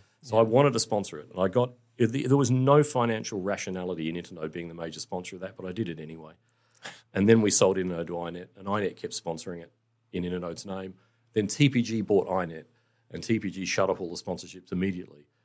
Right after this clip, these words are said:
Speaker 1: And we immediately took up the sponsorship of that event in our own right as the Hackett Foundation. And we
Speaker 2: Yeah.
Speaker 1: are to this day the major sponsor of that event. It's a significant annual contribution to a significant event. And I feel so warm and fuzzy walking around that event, feeling like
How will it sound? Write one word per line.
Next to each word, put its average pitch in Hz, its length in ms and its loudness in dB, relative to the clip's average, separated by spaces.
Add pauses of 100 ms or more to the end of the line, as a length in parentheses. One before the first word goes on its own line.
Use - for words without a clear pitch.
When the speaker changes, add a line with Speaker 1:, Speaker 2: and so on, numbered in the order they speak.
(100)
Speaker 1:
And 92 200 2
we 113 160 6
immediately 104 480 0
took - 240 -16
up - 120 -10
the 104 60 -16
sponsorship 92 540 -10
of 87 100 -10
that 90 140 -4
event 85 240 -8
in 85 100 -10
our 87 160 -4
own 90 140 -2
right 85 300 -4
as 85 260 -8
the 80 100 -8
Hackett - 300 -12
Foundation. 85 520 -18 (120)
And 110 140 -14
we 90 80 -6
Speaker 2:
Yeah. 92 80 -2
Speaker 1:
are 87 80 -4
to 95 80 -8
this 87 160 -8
day 98 240 -6
the 85 80 -12
major 82 260 -14
sponsor 85 380 -14
of 76 100 -20
that 78 120 -20
event. 82 280 -14
It's - 160 -18
a 87 40 -20
significant 95 640 -6 (180)
annual 85 340 -20 (360)
contribution 87 560 -12 (400)
to 98 120 -4
a 85 40 -2
significant 90 480 -6
event. 80 320 -10 (480)
And 107 120 -4
I 107 100 -2
feel 117 380 0
so 135 280 4
warm 113 260 2
and 92 120 -2
fuzzy 90 300 -2
walking 90 300 -8
around 85 240 -16
that 82 100 -20
event, 82 360 -16
feeling 90 360 -6
like 87 240 -16